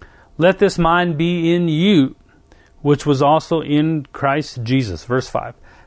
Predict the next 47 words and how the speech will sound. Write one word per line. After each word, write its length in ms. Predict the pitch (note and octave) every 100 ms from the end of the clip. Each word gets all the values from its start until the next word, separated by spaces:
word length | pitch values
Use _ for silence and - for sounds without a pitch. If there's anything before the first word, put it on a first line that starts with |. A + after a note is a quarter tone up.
| _
"Let 380 | B2+ C#3+ F#3+ F#3 -
this 360 | D#3 F3+ -
mind 560 | C3+ B2 B2 C#3+ E3 B2+
be 240 | B2 C#3+
in 120 | E3
you, 440 | C3 G#2 G#2+ B2+ A2
which 300 | D3 B2 B2
was 120 | B2
also 380 | C3 B2 C3+ C#3+
in 260 | C3+ B2 B2
Christ 400 | - A#2+ - -
Jesus, 460 | A#2+ - - - - - - -
who 300 | - A3 A3+
being 240 | F#3+ F#3+ E3+
in 100 | D3+
the 80 |
form 320 | C#3 E3 E3+ E3+
of 140 | C3+
God, 400 | B2+ A2 G#2+ A#2
did 100 | B2
not 340 | C#3 D#3+ D#3+
consider 440 | - D3 - D#3 C#3
it 80 | C3+
robbery 560 | C3+ D3 C3+ A#2+ B2
to 100 | B2+
be 300 | C#3+ D#3 F3+
equal 320 | G3 - B2
with 200 | A#2+ A#2+
God, 300 | - A#2 A#2 B2+ _ - - - -
but 140 | C#3
made 240 | B2+ D3 E3+
himself 400 | F3+ - D#3 C#3+
of 80 | C3+
no 160 | C#3+
reputation." 880 | E3 E3+ F#3+ - - A#2+ - E3 F3+
So 220 | - B2
here 180 | A2+ D3+
we 100 | D#3+
have 160 | D#3 D3+
some 300 | - D3+ C#3+
lines 440 | B2+ G#2+ A2+ -
of 200 | - G#2
how 260 | - C#3+ C#3+
to 100 | B2+
be 140 | C3
in 100 | B2+
unity. 500 | B2+ B2 - B2 C#3